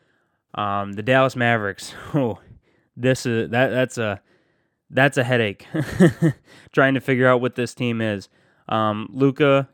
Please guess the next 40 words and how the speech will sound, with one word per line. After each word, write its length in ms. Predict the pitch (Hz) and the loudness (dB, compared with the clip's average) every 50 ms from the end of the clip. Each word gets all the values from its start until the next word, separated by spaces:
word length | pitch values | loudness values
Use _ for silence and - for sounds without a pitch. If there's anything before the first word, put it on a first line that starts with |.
| _ | _
Kyrie, 640 | _ - 127 123 123 127 127 127 123 123 123 120 _ _ _ _ _ _ _ _ _ - | _ 0 2 2 2 2 0 0 -2 -4 -4 -6 _ _ _ _ _ _ _ _ _ -8
um, 500 | - 107 107 104 104 101 104 104 107 - - | -6 -4 -2 -2 -2 -4 -4 -8 -10 -10 -10
and 120 | 117 117 | -8 -8
a, 60 | 113 | -8
and 180 | - 87 120 117 | -6 -6 -8 -8
a 40 | 113 | -8
lot 300 | 107 110 113 117 120 120 | -6 -2 0 2 2 2
of 160 | 117 113 113 | 0 -2 -4
just 200 | 110 120 - - _ - | -8 -10 -10 -10 _ -2
role 200 | 123 113 113 110 | -2 0 0 0
players. 540 | 104 - 113 107 104 101 98 101 - - - _ | -2 -4 -8 -6 -6 -6 -8 -10 -12 -16 -18 _
It 140 | - 131 - | -12 -10 -8
just 240 | - 147 139 - - | -8 -10 -10 -12 -14
really 300 | 117 135 160 180 185 165 | -8 -6 -2 0 0 -2
hasn't 540 | 131 113 - 127 131 139 139 127 131 - - _ | -2 -4 -4 -2 -2 -2 -2 -4 -6 -12 -14 _
worked 380 | 101 107 123 127 123 - - - | -8 -4 -4 -4 -4 -4 -8 -6
out 300 | 110 113 113 113 95 - | -4 -2 -2 -2 -4 -6
at 120 | 107 110 - | -10 -12 -10
any 200 | 107 120 120 117 | -8 -8 -8 -8
point 360 | 104 - - 113 110 113 - | -8 -8 -8 -8 -8 -8 -8
for 100 | - 113 | -8 -10
the 60 | 104 107 | -10 -8
Mavericks, 480 | 104 101 101 101 101 107 101 - - | -8 -8 -8 -8 -8 -8 -10 -10 -8
no 80 | 120 113 | -8 -4
matter 240 | 113 113 110 110 107 | -2 0 0 0 -2
what 360 | 104 104 110 120 127 - 127 | -2 -2 -2 -2 -2 -4 -8
group 280 | 117 113 123 117 _ | -6 -6 -6 -6 _
they've 180 | - 113 110 95 | -4 -4 -4 -4
had. 400 | - 110 107 104 98 95 101 - _ _ _ _ _ _ _ _ _ - | -6 -6 -6 -6 -6 -8 -10 -14 _ _ _ _ _ _ _ _ _ -6
Um, 500 | - 110 107 104 101 98 98 98 98 - - | -4 -2 0 0 0 -2 -4 -6 -8 -12 -8
th-, 280 | - 123 82 80 113 117 | -8 -8 -6 -6 -8 -10
it, 20 | 101 - - | -10 -14 -16
nothing 400 | - 117 120 120 123 - - 139 | -10 -6 -2 -2 -2 -2 -2 -4
has 140 | 135 127 113 | -4 -4 -4
been 180 | 110 117 113 113 | -2 -2 -2 0
able 240 | 113 113 110 113 107 | 0 -2 -2 -4 -4
to 60 | 110 | -4
be 160 | 107 113 104 | -6 -8 -8
consistent. 640 | - 113 104 92 - 113 107 101 - - 107 101 101 | -8 -12 -14 -12 -12 -12 -12 -12 -14 -16 -16 -16 -16
So, 320 | - - - 110 104 104 | -12 -8 -6 -4 -4 -4